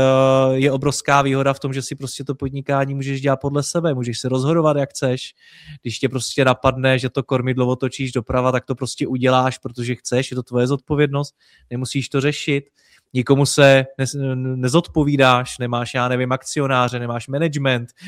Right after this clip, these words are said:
nemáš investory, nemáš, eh, obrovskou firmu s obrovskýma závazkama a tak dále.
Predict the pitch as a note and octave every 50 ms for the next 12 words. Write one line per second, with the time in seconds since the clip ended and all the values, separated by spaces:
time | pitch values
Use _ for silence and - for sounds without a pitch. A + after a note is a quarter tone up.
0 | F3 - C3+ A#2+ A#2+ A#2+ - D3 D3 D3 D3+ E3+ - - - - C#3+ C3 B2+ A#2
1 | A#2 - _ _ - - - - - _ _ _ _ - B2+ B2+ B2 B2+ B2+ C3
2 | B2 - - - - C3+ B2+ B2 B2 B2 B2+ C3+ - C#3 C3 C#3 C#3 C3 - -
3 | - C#3 C3+ B2 - - B2+ A#2+ B2+ C3 - - B2+ B2+ C3 A#2+ - - - C3
4 | B2+ C3 C3 B2+ B2 A#2+ A#2+ B2+ A#2+ - - - B2+ B2 B2+ B2+ B2+ - - C3
5 | B2+ B2+ A#2+ A#2+ A#2+ A#2+ B2 B2 C3